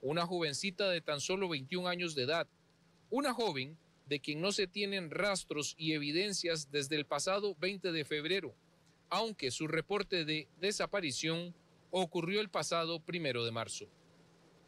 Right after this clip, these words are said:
El reporte de un vecino alertó a las autoridades en las últimas horas que en la refrigeradora habría algo macabro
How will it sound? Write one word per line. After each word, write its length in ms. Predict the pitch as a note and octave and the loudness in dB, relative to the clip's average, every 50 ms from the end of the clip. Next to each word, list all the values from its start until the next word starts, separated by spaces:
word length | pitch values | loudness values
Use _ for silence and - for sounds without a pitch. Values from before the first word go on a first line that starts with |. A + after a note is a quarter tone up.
| - - - - - - - | -20 -20 -20 -20 -20 -6 -4
El 120 | - G3 | 0 0
reporte 360 | A3+ B3+ A#3+ D#4+ D#4 B3+ - | 2 2 0 0 0 0 2
de 100 | B3+ B3+ | 2 2
un 80 | C4 B3+ | 2 2
vecino 400 | G#3+ F#3+ - - A3+ A3+ A#3+ B3 | 2 0 2 0 0 0 2 2
alertó 400 | A#3+ G#3+ F#3+ E3+ D#3 - - G#3 | 2 2 0 0 0 0 0 0
a 20 | G#3+ | 2
las 140 | G#3+ G3 F#3 | 2 0 0
autoridades 800 | F#3 E3+ E3 F3 D3+ D3 D3 D#3+ E3 E3+ F#3 G3+ A#3 A3+ - E3+ | 0 0 0 -2 0 0 0 2 0 2 0 0 -2 -2 -2 -2
en 100 | E3 D3 | 0 0
las 180 | C#3+ C3+ - | 0 0 0
últimas 440 | G3+ G3 E3+ - D#3+ C#3+ C3+ B2 - | -2 -2 -2 -2 -2 0 0 0 2
horas 380 | E3 D#3 D3+ F3+ G#3 - - - | 2 2 2 0 0 -2 -4 -4
que 180 | - E3 D#3+ E3 | -2 0 0 2
en 80 | D#3 D#3 | 2 2
la 100 | D#3 D3+ | 2 2
refrigeradora 840 | D3+ D3 B2+ D#3+ D3 C#3 D3 D#3 D3 D3 D3+ E3+ F#3 G3+ G#3+ G3+ - | 2 0 -2 -2 -2 -2 0 0 2 2 2 2 2 2 0 -2 0
habría 420 | - D#3 D3+ E3 F3 G3+ G3 F#3+ - | 0 0 0 0 0 0 0 0 0
algo 380 | - F#3 F#3 F3+ F3 F#3 F#3 - - | 0 0 0 0 -2 -4 -6 -4 -2
macabro 540 | - D3 - - C3+ C3 B2 A#2 G#2+ G2 | -2 -2 0 0 0 0 0 -2 -4 -8